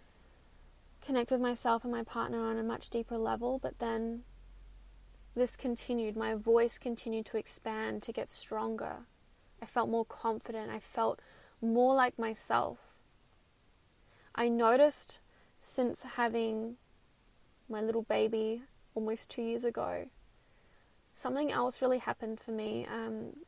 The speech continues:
there was this huge, like, a different kind of shutdown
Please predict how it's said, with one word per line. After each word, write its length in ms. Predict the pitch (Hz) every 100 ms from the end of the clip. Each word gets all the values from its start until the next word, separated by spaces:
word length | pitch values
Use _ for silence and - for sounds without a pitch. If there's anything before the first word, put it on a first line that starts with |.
| _ - -
there 120 | 233
was 200 | 240 233
this 260 | 247 - -
huge, 800 | - - 262 262 262 262 - - - _ _ _ _ _ _ _ -
like, 180 | - 95 - - _ - - - -
a 60 | 240
different 500 | 214 262 - 277 -
kind 380 | - 247 240 240
of 100 | -
shutdown 720 | - 214 - 208 202 202 214